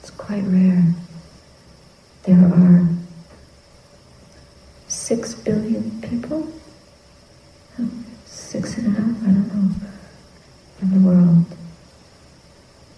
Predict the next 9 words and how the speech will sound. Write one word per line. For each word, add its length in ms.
So 460
we're 580
on 200
the 80
mountain. 720
We're 280
in 180
the 80
circle, 720